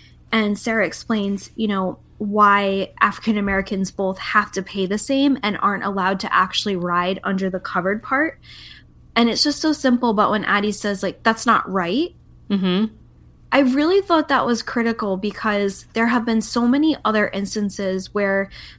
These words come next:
Speaker 1: I think particularly with Kirsten and Felicity, the children are in morally, morally dubious situations, and they're like, "Huh."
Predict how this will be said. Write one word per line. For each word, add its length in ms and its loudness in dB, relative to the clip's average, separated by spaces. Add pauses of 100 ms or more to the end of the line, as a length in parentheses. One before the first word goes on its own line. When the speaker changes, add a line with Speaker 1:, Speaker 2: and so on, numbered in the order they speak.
(160)
Speaker 1:
I 60 4
think 200 4
particularly 480 0
with 180 0
Kirsten 420 -2
and 140 -4
Felicity, 640 -4 (240)
the 80 2
children 420 0
are 180 2
in 120 4
morally, 460 -2 (140)
morally 580 6
dubious 500 -2
situations, 840 0
and 140 -2
they're 80 2
like, 160 0
"Huh." 460 4